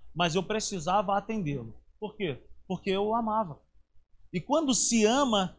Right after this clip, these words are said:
nós obedecemos sem saber qual será a finalidade. Não é assim? Quem tem um pai aí que pede muito aí?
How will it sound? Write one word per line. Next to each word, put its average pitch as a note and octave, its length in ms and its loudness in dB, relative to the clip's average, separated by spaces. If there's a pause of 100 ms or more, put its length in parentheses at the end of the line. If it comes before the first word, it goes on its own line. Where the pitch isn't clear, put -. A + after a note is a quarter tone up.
(120)
nós F#3 220 2
obedecemos G3+ 840 2
sem B3+ 220 0
saber G#3+ 720 0
qual B3 180 0
será A3+ 380 4
a B3 40 4
finalidade. A#3+ 800 4 (1000)
Não G#3+ 100 2
é A#3 60 8
assim? A3+ 420 2 (180)
Quem B3+ 140 4
tem C4+ 160 4
um B3 120 6
pai A3+ 260 8
aí G#3+ 120 6
que A3 120 -2
pede G#3+ 300 4
muito G3+ 360 2
aí? F#3 340 4